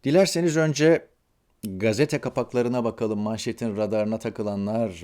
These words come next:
bölümünde. Sonrasında neden maske takmıyor sorusu umarım daha iyi anlaşılacak. Ekrandan da kendimi alayım ve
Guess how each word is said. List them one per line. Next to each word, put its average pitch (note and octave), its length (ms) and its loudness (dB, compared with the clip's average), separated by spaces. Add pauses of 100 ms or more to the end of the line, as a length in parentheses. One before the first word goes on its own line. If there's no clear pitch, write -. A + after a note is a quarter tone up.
bölümünde. G2 680 -2 (420)
Sonrasında D#3+ 1000 -2 (1400)
neden A2+ 320 0
maske A2 340 -2
takmıyor A2 500 -2
sorusu A2+ 680 -2 (140)
umarım A2+ 480 2
daha G2+ 240 -2
iyi A2+ 400 0 (540)
anlaşılacak. G#2+ 1120 -2 (520)
Ekrandan G#2 600 -4
da F2+ 80 -12
kendimi G2 460 -8 (100)
alayım B2 560 -4 (540)
ve G#2+ 400 -4